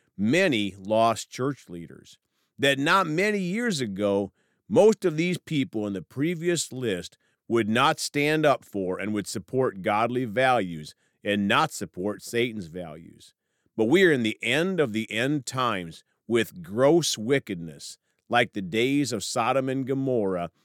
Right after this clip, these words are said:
and Noah's days. Now, let me say that God is love,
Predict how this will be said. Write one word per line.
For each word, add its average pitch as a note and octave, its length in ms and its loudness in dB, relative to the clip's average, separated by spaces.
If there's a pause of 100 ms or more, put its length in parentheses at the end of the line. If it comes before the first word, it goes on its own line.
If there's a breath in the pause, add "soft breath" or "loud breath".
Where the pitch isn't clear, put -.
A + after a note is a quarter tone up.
(140)
and A2+ 320 0
Noah's G2+ 440 0
days. E2 580 -14 (500)
Now, B2+ 140 4
let C#3+ 220 2
me D3 160 0
say A2+ 640 2 (140)
that A2 240 -4
God B2 380 0
is D#3 300 -2
love, A#2 600 2